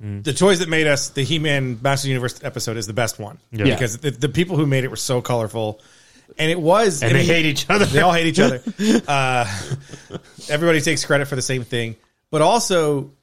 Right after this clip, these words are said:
Speaker 2: as a kid, you don't really realize what happens to these lines. And they talked about the fact that they were making, what, four, five hundred million dollars a year
Speaker 3: Yeah.
Speaker 1: Mm-hmm.
Speaker 2: on those toys. And the next year was, like, thirty million.
Speaker 1: Yeah.
Speaker 2: It fell apart. And that big, and it,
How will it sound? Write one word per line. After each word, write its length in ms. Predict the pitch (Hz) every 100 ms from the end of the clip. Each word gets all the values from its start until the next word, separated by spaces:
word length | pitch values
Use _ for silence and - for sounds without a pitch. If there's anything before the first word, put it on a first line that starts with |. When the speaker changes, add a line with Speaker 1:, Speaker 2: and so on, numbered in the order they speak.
| _ _ _
Speaker 2:
as 160 | 185 180
a 40 |
kid, 440 | 170 - 220 277 226
you 120 | 190
don't 300 | 151 185 226
really 260 | 208 202 143
realize 400 | 139 156 147 117
what 120 | 123
happens 520 | - 131 123 139 117
to 120 | -
these 200 | 113 113
lines. 480 | 120 139 202 143 110
And 80 | 110
they 80 | 113
talked 280 | 135 175
about 160 | 185 -
the 60 | 120
fact 340 | - 110 101
that 100 | -
they 120 | 151
were 100 | 151
making, 340 | 160 160 151 147
what, 180 | 131 -
four, 400 | - - 156 147
five 320 | 139 151 156
hundred 220 | 151 135
million 260 | 127 127 131
dollars 300 | 127 117 113
a 40 | 110
year 360 | 113 196 139 -
Speaker 3:
Yeah. 200 | 123 117
Speaker 1:
Mm-hmm. 220 | 101 104 107 _ -
Speaker 2:
on 180 | 139 135
those 220 | 131 117
toys. 520 | - 196 143 113 - _
And 180 | 139 143
the 40 | 135
next 340 | 139 139 -
year 140 | 151 139
was, 240 | 127 -
like, 160 | 113 -
thirty 320 | - 123 104
million. 260 | 104 - - _ -
Speaker 1:
Yeah. 200 | 113 92 -
Speaker 2:
It 180 | 156 156
fell 380 | - - 143 131
apart. 460 | - 135 117 - _
And 140 | 143 123
that 180 | 131 131
big, 260 | 131 131
and 80 | 127
it, 180 | 95